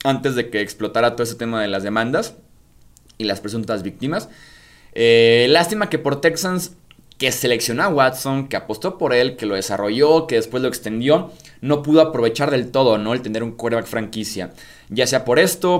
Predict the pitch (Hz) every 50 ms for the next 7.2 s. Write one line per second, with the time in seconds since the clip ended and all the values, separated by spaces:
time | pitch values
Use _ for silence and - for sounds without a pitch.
0 | - - - 123 110 101 98 95 113 139 175 185 180 170 160 165 151 151 147 135
1 | 131 - - 107 - 110 117 113 113 113 110 110 104 101 - 98 104 110 - 160
2 | 170 - - 170 151 - - 107 104 104 110 117 143 160 170 170 165 151 - -
3 | 127 - 123 110 107 113 139 156 160 156 156 - - - _ _ _ - 117 113
4 | 113 113 113 113 - - - - - - - 170 180 - - - 165 165 160 -
5 | - - 135 139 139 139 110 101 98 101 107 110 120 185 214 214 - - 196 185
6 | 151 139 139 139 139 131 131 127 113 107 107 107 107 107 110 113 110 - 101 98
7 | 95 95 92 87